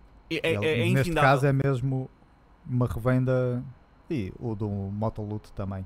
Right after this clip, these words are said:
Speaker 1: Sim.
Speaker 2: pronto, o dos, dos, dos porta-chaves. Ahm,
Speaker 1: Mas o,
Speaker 2: é
Speaker 1: o, o
Speaker 2: mesmo
Speaker 1: que é
Speaker 2: comprar
Speaker 1: Claro.
Speaker 2: da China e vender.
Speaker 1: Pronto. Aqui a questão é, hum, não é novidade nenhuma. Imagina, tu vais aqui a, a, a, a uma loja,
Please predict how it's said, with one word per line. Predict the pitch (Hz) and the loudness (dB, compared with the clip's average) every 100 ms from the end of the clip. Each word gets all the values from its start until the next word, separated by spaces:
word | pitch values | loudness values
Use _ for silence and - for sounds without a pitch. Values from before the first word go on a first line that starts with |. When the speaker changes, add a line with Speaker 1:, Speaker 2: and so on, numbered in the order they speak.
| - | -12
Speaker 1:
Sim. | 127 147 | -6 -6
Speaker 2:
pronto, | 139 95 - | -6 -12 -16
o | 98 | -14
dos, | 95 - - - | -12 -14 -18 -16
dos, | 101 95 - - | -12 -12 -12 -10
dos | 104 - | -10 -8
porta-chaves. | - 95 98 - 92 - - - - - - - | -6 -4 -6 -6 -10 -10 -20 -20 -20 -20 -20 -10
Ahm, | 101 95 98 95 98 | -2 0 0 -2 -2
Speaker 1:
Mas | 208 | -2
o, | 226 | 0
Speaker 2:
é | 123 | 0
Speaker 1:
o, | |
o | 120 | 4
Speaker 2:
mesmo | 127 131 | 4 2
Speaker 1:
que | |
é | 151 | 4
Speaker 2:
comprar | 135 127 147 156 160 - - - - | 4 6 6 6 2 -8 -20 -20 -4
Speaker 1:
Claro. | 202 208 | 2 2
Speaker 2:
da | - | 4
China | 190 202 214 - - | 2 2 -4 -8 -6
e | 160 | -4
vender. | 147 156 156 160 156 | 0 2 4 2 2
Speaker 1:
Pronto. | 143 123 - - _ _ - | -2 -2 -10 -20 _ _ -10
Aqui | 170 | -4
a | 233 | -4
questão | - 226 180 | -2 -2 -2
é, | 123 113 - - - - - | -4 -6 -14 -20 -20 -20 -6
hum, | 143 135 127 123 117 - - _ _ - - 190 | -4 -2 -4 -4 -8 -12 -20 _ _ -20 -12 -6
não | 202 | -4
é | 220 | -2
novidade | 196 175 160 151 | -2 0 -2 -2
nenhuma. | 139 143 | -4 -4
Imagina, | 151 143 120 | -2 -2 -4
tu | - | -2
vais | 170 170 | -2 -2
aqui | 156 160 | -4 -4
a, | 139 | -2
a, | |
a, | 139 - 131 131 | -4 -4 -4 -4
a | 131 | -4
uma | 135 | -2
loja, | 143 143 135 | 0 -2 -4